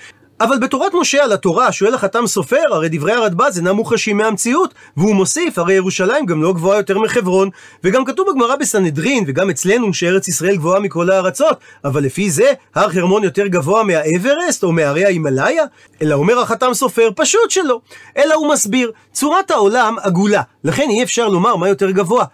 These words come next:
וכל השאלה היא, איך אתה מחזיק את הכדור? אם אתה מחזיק את הכדור כמו שצריך, אז ברור שארץ ישראל הכי גבוהה, ירושלים הכי גבוהה, הר הבית הכי גבוה, כי כל העניין תלוי בצורת החזקת כדור הארץ.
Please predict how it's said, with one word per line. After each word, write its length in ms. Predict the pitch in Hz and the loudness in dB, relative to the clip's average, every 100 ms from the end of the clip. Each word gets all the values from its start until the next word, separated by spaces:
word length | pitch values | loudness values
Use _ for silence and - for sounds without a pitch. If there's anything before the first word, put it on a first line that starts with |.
| _ | _
וכל 220 | 120 233 | -4 -2
השאלה 340 | 277 - 254 359 | 0 0 2 2
היא, 160 | 392 349 - | 0 -2 -2
איך 160 | 311 | -2
אתה 160 | 370 392 | 0 0
מחזיק 440 | 359 - 151 240 254 | 0 -2 -2 -2 -2
את 100 | 226 | -2
הכדור? 420 | 233 185 190 131 _ _ | 0 0 0 -2 _ _
אם 60 | 415 466 | 0 0
אתה 100 | 381 | 0
מחזיק 380 | 269 170 202 233 | 0 0 -2 -2
את 100 | 240 | -2
הכדור 360 | 220 226 220 190 | 0 0 0 -2
כמו 260 | 220 220 | 0 0
שצריך, 580 | 196 226 240 202 190 202 - - | 0 -2 0 2 2 0 -4 -6
אז 180 | 175 170 | -2 0
ברור 300 | 190 339 480 | 2 2 2
שארץ 320 | - 381 285 | 2 0 0
ישראל 360 | 269 214 240 214 | 0 -2 0 0
הכי 180 | 185 208 | 0 -2
גבוהה, 360 | 170 196 175 | 0 2 2
ירושלים 600 | 143 131 135 120 131 381 349 | 0 -4 -6 -4 0 0 0
הכי 160 | 269 | -2
גבוהה, 360 | 196 214 214 175 | -2 2 2 2
הר 100 | 147 | 0
הבית 340 | 135 233 392 | -2 0 0
הכי 180 | 320 285 | -2 -4
גבוה, 300 | 233 202 214 - - - | -2 0 0 -2 -8 -8
כי 140 | 254 | -4
כל 260 | - 240 233 | 0 0 2
העניין 380 | 294 226 175 190 | 2 2 0 0
תלוי 320 | 269 180 175 | 0 0 0
בצורת 500 | 196 - 285 427 262 | 0 -2 0 0 0
החזקת 420 | 170 220 392 370 | -2 -2 -2 -4
כדור 320 | 165 165 247 | -2 0 2
הארץ. 440 | 277 277 269 - | 2 0 -2 -8